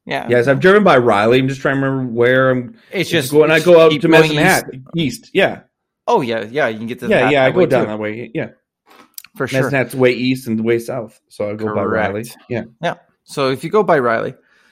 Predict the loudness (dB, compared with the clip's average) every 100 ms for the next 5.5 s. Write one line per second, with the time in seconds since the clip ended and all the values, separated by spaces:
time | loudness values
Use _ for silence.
0 | _ _ _ _ _ _ _ -20 -8 -8
1 | -6 -8 -8 -6 -8 -8 _ -20 -20 _
2 | _ _ _ _ _ _ _ _ _ _
3 | _ _ _ _ _ -14 -2 0 2 0
4 | 0 0 0 -4 -6 -6 -6 -6 -6 -6
5 | -8 -10 -10 -12